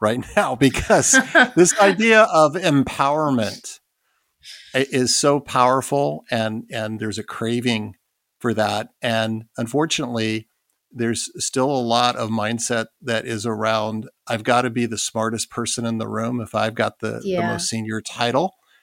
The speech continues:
Speaker 1: And it's
Speaker 2: Yeah.
Speaker 1: just a missed opportunity, isn't it?
Speaker 2: It is. It is. And, you know, my struggle with it is not that mindset. My struggle with it is like,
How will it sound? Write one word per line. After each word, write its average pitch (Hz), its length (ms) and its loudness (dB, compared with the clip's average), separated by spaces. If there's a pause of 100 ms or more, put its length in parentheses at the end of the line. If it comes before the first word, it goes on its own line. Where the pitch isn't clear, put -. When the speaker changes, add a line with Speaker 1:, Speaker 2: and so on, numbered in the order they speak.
(420)
Speaker 1:
And 123 200 2
it's 127 80 4
Speaker 2:
Yeah. 151 140 4
Speaker 1:
just 151 160 -4
a 117 60 0
missed 120 360 0
opportunity, 120 960 -2
isn't 113 220 -4
it? 101 120 -8 (1000)
Speaker 2:
It 214 200 -2
is. 220 680 4
It 208 220 2
is. 190 580 4 (100)
And, 196 540 0 (680)
you 214 200 -6
know, 196 240 -2
my 214 480 4
struggle 277 580 4
with 247 220 2
it 226 140 2
is 202 220 -2
not 196 640 4
that 202 300 4
mindset. 226 720 0
My 214 180 2
struggle 208 520 0
with 208 240 -2
it 196 160 -2
is 180 280 -2
like, 180 340 -4